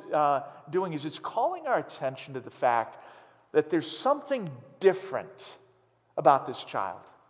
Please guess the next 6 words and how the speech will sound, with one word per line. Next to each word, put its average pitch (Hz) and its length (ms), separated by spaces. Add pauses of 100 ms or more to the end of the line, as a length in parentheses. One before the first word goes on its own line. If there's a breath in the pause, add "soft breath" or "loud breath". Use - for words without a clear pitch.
(800 soft breath)
that 190 140
there's 185 180
something 233 720 (240)
different 202 800 (340 loud breath)
about 143 380
Jesus, - 680